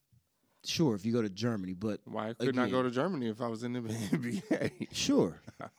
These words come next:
Speaker 1: But
Speaker 3: There's
Speaker 1: I'm
Speaker 3: that.
Speaker 1: sure there's something with that.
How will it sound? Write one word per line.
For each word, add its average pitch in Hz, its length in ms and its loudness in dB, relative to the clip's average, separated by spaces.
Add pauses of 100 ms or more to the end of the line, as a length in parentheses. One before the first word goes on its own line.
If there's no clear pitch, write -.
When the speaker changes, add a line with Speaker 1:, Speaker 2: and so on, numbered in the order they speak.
(500)
Speaker 1:
But 156 280 10
Speaker 3:
There's 117 140 -8
Speaker 1:
I'm 165 160 6
Speaker 3:
that. 156 40 4
Speaker 1:
sure 208 360 8
there's 160 320 6
something 151 720 4 (1080)
with 160 240 8
that. 107 220 2